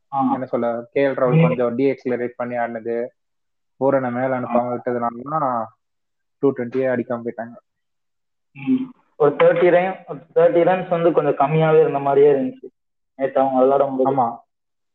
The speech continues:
Speaker 2: அவங்க
Speaker 1: கடைசியில
Speaker 2: கொடுத்த
Speaker 1: ஏன்
Speaker 2: ஸ்டார்ட்டுக்கு ட்வெல், அவங்க கொடுத்த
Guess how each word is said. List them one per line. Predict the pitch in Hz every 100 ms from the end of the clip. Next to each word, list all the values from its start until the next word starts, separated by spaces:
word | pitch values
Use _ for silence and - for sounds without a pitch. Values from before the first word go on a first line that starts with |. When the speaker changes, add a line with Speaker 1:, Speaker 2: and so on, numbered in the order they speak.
| _ - -
Speaker 2:
அவங்க | 131 139 135
Speaker 1:
கடைசியில | 131 156
Speaker 2:
கொடுத்த | - 175 170
Speaker 1:
ஏன் | 175
Speaker 2:
ஸ்டார்ட்டுக்கு | 160 156 - - 175 180 -
ட்வெல், | 139 151 143 _ _ _ _ _ _ _ _ _ -
அவங்க | 131 131
கொடுத்த | 139 160 185